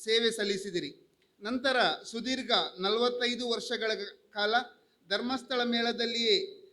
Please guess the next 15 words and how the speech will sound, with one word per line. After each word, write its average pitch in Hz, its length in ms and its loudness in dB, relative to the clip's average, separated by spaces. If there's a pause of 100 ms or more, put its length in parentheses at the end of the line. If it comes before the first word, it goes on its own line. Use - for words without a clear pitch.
(100)
ಕಲಾಯಾನಗೈದು 220 1120 2
ಇವುಗಳ 247 380 0 (800)
ತಾವುಗಳು 247 640 0
ತಮ್ಮದೇ 247 440 -2
ಶೈಲಿಯಲ್ಲಿ 240 840 0
ಮೈಗೂಡಿಸಿಕೊಂಡು 226 1160 -4 (300)
ಜನಮಾನಸದಲ್ಲಿ 226 1200 0
ಸದಾ 202 520 0 (260)
ಹೊಳ್ಳ 240 240 0 (200)
ಶೈಲಿ 233 380 2 (200)
ಎಂಬ 214 200 -2 (160)
ಅಭಿಮಾನ 226 440 0 (160)
ಪಡುವಂತೆ 208 580 -2
ಮಾಡಿದಿರಿ. 185 600 -2 (1400)
ಸರ್ವಮಾನ್ಯರೇ, 214 1200 0